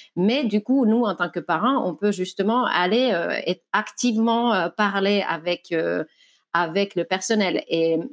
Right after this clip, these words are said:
moi, par exemple, j'ai un exemple un peu pareil à, à vous raconter, c'est que mon fils, euh, mon fils, il a six ans, il est en C P et en fait, un jour, euh, tout d'un coup, il voulait plus, euh,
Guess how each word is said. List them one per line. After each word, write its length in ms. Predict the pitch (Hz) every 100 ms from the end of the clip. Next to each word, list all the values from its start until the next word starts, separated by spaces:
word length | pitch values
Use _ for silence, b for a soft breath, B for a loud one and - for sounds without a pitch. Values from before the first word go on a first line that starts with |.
| -
moi, 200 | 185 226
par 140 | 226
exemple, 380 | 190 175 202 180
j'ai 140 | 156 160
un 100 | 160
exemple 480 | 160 180 180 175
un 160 | 165 160
peu 100 | 170
pareil 540 | - 190 202 226 233
à, 320 | 170 175 170 - b b
à 120 | 160
vous 120 | 151 156
raconter, 540 | 156 156 185 190 277
c'est 180 | 269 156
que 400 | - 175 175 151 _ _ _ _ _ - 180
mon 180 | 165
fils, 340 | 147 160 156 180
euh, 260 | 160 165
mon 140 | 160 165
fils, 300 | 175 196 -
il 80 | 160
a 80 |
six 280 | 156 165 151
ans, 200 | 196 254
il 180 | 220 156
est 80 | 160
en 100 | 160
C 200 | - 160
P 300 | 220 254 262
et 160 | 165 160
en 100 | 156
fait, 260 | 202 202
un 300 | 170 160 170
jour, 340 | 165 185 254 185
euh, 120 | 165 B B B -
tout 100 | 202
d'un 160 | 190
coup, 200 | 180 226
il 100 | 240
voulait 240 | 156 160 165
plus, 340 | 165 220 240
euh, 300 | 185 170 175